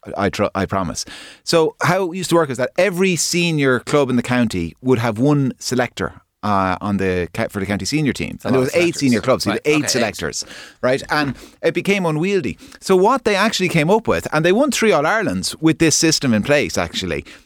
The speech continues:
Speaker 1: uh, is that the, the, m-, the wide selection committee, so all eight selectors from the eight senior clubs, they would pick a panel of,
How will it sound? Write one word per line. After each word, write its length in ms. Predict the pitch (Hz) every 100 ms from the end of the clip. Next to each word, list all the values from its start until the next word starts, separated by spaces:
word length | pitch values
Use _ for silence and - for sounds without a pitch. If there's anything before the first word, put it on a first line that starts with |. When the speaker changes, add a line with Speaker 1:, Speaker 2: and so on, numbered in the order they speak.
| _ -
Speaker 1:
uh, 420 | 139 139 135 135 -
is 280 | 143 139 -
that 360 | 139 131 123 - - _ _ _
the, 480 | 151 151 143 139 139 -
the, 340 | 139 131 131 - 151
m-, 240 | 147 151 -
the 100 | 135
wide 440 | 135 160 196 196
selection 420 | - 151 139 -
committee, 200 | 107 104
so 120 | 92 123
all 240 | 151 135 -
eight 240 | 139 -
selectors 440 | 113 113 - 85
from 100 | -
the 60 | 104
eight 160 | 113 107
senior 160 | 104
clubs, 200 | 95 87 - - -
they 180 | 170
would 160 | 196 170
pick 300 | - 160 -
a 60 | -
panel 540 | - 151 139 120 95 -
of, 680 | 107 110 101 95 92 87